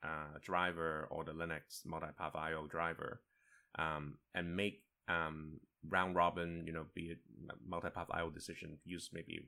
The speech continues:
like, be it round robin or least queue depth or whatever, and have, um, essentially the initiator N P I O driver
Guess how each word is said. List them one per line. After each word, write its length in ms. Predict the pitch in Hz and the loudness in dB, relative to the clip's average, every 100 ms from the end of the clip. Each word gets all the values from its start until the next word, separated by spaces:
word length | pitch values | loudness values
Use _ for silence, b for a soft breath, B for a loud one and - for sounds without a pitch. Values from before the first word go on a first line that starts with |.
| - | -10
like, 180 | - - | -12 -8
be 60 | 82 | -8
it 100 | 80 | 0
round 280 | 90 92 87 | 2 4 4
robin 400 | 82 85 82 82 | 2 2 -4 -4
or 60 | 78 | -6
least 320 | 82 82 - | -8 -8 -8
queue 120 | 80 | -8
depth 280 | 80 80 - | -6 -8 -8
or 80 | 80 | -6
whatever, 460 | 80 80 71 - B B B B B | -4 -4 -4 -8 B B B B B
and 240 | 82 80 - | 0 -2 -6
have, 340 | - 98 85 80 - - | -2 4 4 4 -2 -2
um, 440 | 87 78 76 73 - _ - | 2 2 0 -6 -12 _ -6
essentially 500 | 92 107 101 92 85 | -2 0 0 0 -2
the 120 | 82 | -2
initiator 680 | 80 95 - - 85 82 82 | 0 0 2 2 2 2 0
N 180 | 82 80 | -2 -2
P 100 | 82 | -2
I 80 | |
O 80 | 78 | -2
driver 460 | 78 80 78 80 | 0 0 0 -2